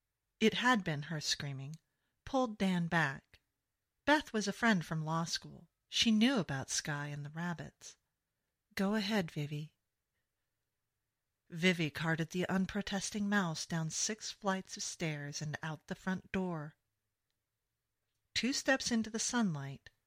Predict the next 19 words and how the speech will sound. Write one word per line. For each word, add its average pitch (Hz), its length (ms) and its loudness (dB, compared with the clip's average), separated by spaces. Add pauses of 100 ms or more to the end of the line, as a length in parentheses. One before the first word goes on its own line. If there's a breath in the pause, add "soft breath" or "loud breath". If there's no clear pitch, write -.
(180)
a 208 40 -2
squirrel 202 420 2
heralded 185 600 -2
her 143 120 -6
presence. 143 680 -8 (1300)
She - 220 0
stopped. - 640 0 (1120)
Seven 185 400 2
or 190 100 4
eight 190 220 2
squirrels 190 600 4
and 175 100 4
a 180 60 0
couple 196 320 0
of 185 120 -6
chipmunks 160 580 -2
lined 175 420 0
the 147 100 -10
sidewalk. 156 840 -4